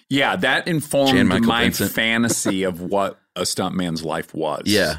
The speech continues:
Speaker 1: You know, like, I saw that movie and I'm like, "Oh, that's how it is."
Speaker 2: Mm-hmm.
Speaker 1: They have sweet ranches. Their horses bend down and open their beer for them.
Speaker 2: They get in fist fights.
Speaker 1: They're fighting every
Speaker 2: <laughs>
Speaker 1: night.
Speaker 2: Yeah.
Speaker 1: They're banging Sally Field.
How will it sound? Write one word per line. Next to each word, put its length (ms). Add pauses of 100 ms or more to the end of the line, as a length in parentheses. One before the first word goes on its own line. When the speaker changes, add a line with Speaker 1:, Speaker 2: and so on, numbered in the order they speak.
Speaker 1:
You 120
know, 200
like, 300
I 140
saw 240
that 160
movie 240
and 40
I'm 60
like, 240
"Oh, 140
that's 360
how 240
it 80
is." 380
Speaker 2:
Mm-hmm. 180
Speaker 1:
They 100
have 120
sweet 380
ranches. 720
Their 180
horses 460
bend 300
down 480 (340)
and 140
open 260
their 100
beer 260
for 180
them. 300
Speaker 2:
They 100
get 120
in 80
fist 280
fights. 500
Speaker 1:
They're 160
fighting 360
every 260
Speaker 2:
<laughs> 140
Speaker 1:
night. 260
Speaker 2:
Yeah. 220 (680)
Speaker 1:
They're 160
banging 380
Sally 380
Field. 560